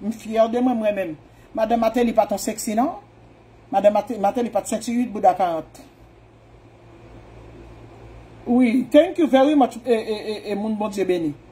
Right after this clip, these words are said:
Madanm Mathé li son gwo fanm. Yon gwo fanm. Li te prezid-, elle était la présidente. Madanm prezidan. Prezidan.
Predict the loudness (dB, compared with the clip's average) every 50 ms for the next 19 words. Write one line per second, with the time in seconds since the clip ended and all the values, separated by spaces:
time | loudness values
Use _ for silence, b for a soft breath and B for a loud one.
0 | -20 -20 -20 -20 -20 -20 -20 -20 -16 -4 0 2 2 4 4 2 2 2 2 0
1 | 0 0 -2 -2 -2 -2 -2 -2 -2 -4 -4 -2 -2 -4 -4 -4 -8 -12 -14 -18
2 | -20 -20 -20 -20 -20 -20 -20 -20 -20 -20 -20 -20 -20 -20 -20 -20 -20 -20 -20 -20
3 | -20 -20 -20 -20 -20 -18 -8 -4 -4 -4 -4 -6 -6 2 4 4 4 4 0 -2
4 | -2 0 0 0 -2 -6 -12 -18 -20 -20 _ _ _ _ _ -20 _ _ _ _
5 | _ _ -20 _ -20 -20 -20 -20 -20 -20 -20 -20 -20 -20 -20 -20 -20 -20 -20 -20
6 | -20 -20 -20 -20 -20 -20 -14 -12 -8 -4 -4 -4 -2 -2 -2 -2 -2 -2 -4 -6
7 | -6 -6 -10 -10 0 2 2 2 2 0 -2 -2 -2 -2 -2 -4 -6 -10 -10 -10
8 | -6 -4 -4 -4 -4 -4 -10 -18 -20 -20 -20 -20 -20 -20 -20 -20 -20 -20 -20 -20
9 | -20 -18 -6 -2 -2 -2 0 2 0 0 0 -2 -6 -8 -8 -8 -8 -8 -8 -8
10 | -12 -20 -20 -20 -20 -20 -20 -20 _ -20 -20 -20 -20 -20 -20 -20 -20 -20 -20 -14
11 | -8 -6 -4 -4 -4 -6 -8 -8 -2 0 0 0 0 -4